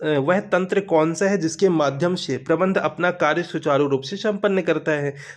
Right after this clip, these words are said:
तो बहुत ही आसान सा है दोस्तों, जो प्रबंध है आपके देखिए कि किसके माध्यम से अपने कार्य को संपन्न करते हैं, तो आप सभी को पता है कि संगठन के माध्यम से।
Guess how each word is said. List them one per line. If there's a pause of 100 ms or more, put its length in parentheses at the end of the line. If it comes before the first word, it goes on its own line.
तो
बहुत
ही
आसान
सा
है
दोस्तों,
जो
प्रबंध
है
आपके
देखिए
कि
किसके
माध्यम
से
अपने
कार्य
को
संपन्न
करते
हैं, (300)
तो
आप
सभी
को
पता
है
कि
संगठन
के
माध्यम
से।